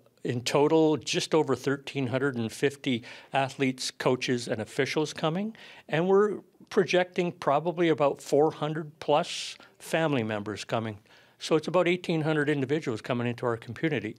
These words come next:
community, and that is a major economic impact. So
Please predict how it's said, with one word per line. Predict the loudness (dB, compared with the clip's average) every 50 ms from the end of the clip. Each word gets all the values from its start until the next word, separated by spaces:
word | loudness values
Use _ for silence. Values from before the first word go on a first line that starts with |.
| _ _
community, | -6 -2 0 0 2 0 0 -2 -4 -6 -8 -12 -16 -12 -6 -4
and | -2 0 0 0
that | 0 -2 -2 -4 -4
is | -2 -2 0 0
a | 0
major | 0 2 2 0 0 0 0 0 0 0 -2 -4 -8 -6
economic | -6 -4 -4 -2 -2 -2 -2 -2 -4 -6 -8 -10 -12
impact. | -10 -10 -10 -8 -6 -6 -6 -6 -10 _ -20 -20 _ _ _ _ _ _ -20 _ _ _ _ _
So | -8 -2 2 4 4 4 4 4